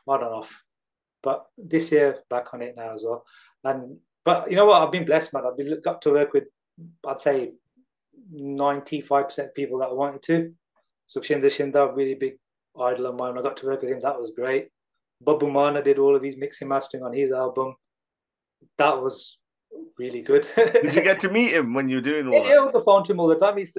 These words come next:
Speaker 1: he rang me a couple of weeks ago, actually, 'cause he wanted something done, but I couldn't do it in time, so he got a bit angry, innit? <laughs>
Speaker 2: Oh, did he get vexed?
Speaker 1: <laughs> They did, like, like I said, they want it there and then, innit? But I can't do it that quick. Uh, Lakwinder Wadali, you know, all these guys, these are the guys that I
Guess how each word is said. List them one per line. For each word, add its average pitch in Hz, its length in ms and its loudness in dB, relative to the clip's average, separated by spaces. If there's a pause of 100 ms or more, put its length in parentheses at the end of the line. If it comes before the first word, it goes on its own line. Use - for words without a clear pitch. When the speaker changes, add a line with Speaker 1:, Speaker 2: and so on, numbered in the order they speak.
Speaker 1:
he 165 120 2
rang 190 240 4
me 180 80 -6
a 160 80 -6
couple 151 220 -4
of 139 40 2
weeks 165 220 -4
ago, 165 180 2
actually, 143 300 -12
'cause 135 140 -10
he 143 100 -6
wanted 135 260 -2
something 120 320 -12
done, 135 240 -6
but 135 240 -2
I 131 80 -8
couldn't 127 220 -6
do 131 60 0
it 127 80 -2
in 127 80 -10
time, 120 200 -8
so 120 120 -12
he 113 40 -10
got 127 100 -12
a - 40 -16
bit 123 120 -10
angry, 120 320 -12 (160)
innit? 196 640 2
<laughs> - 40 -14
Speaker 2:
Oh, 156 100 0
did 156 140 -8
he 170 60 -2
get 180 180 0
vexed? - 300 6 (140)
Speaker 1:
<laughs> - 120 -20
They 208 280 2
did, 208 180 6
like, - 180 0
like 180 200 -2
I - 20 -6
said, 190 160 -2
they 196 60 2
want 196 180 2
it - 80 -6
there 160 140 6
and 139 100 -2
then, 165 140 0
innit? 160 240 -4 (100)
But 143 80 -8
I 151 320 -6
can't 165 180 -4
do 165 80 -4
it 170 80 -6
that 165 180 -4
quick. 147 180 -2 (380)
Uh, 127 60 -6
Lakwinder 147 460 0
Wadali, 143 560 4
you 156 100 -6
know, 151 120 -4
all 156 120 -2
these 160 180 -2
guys, 147 280 2
these 165 120 -2
are 190 100 -4
the 165 80 -10
guys 165 180 0
that 156 100 -4
I 127 60 -8